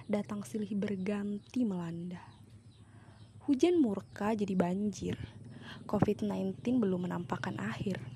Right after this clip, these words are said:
Hari-hari masih dilalui bersama pandemi.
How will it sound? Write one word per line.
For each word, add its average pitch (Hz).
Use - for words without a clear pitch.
Hari-hari 208
masih 226
dilalui 220
bersama 233
pandemi. 180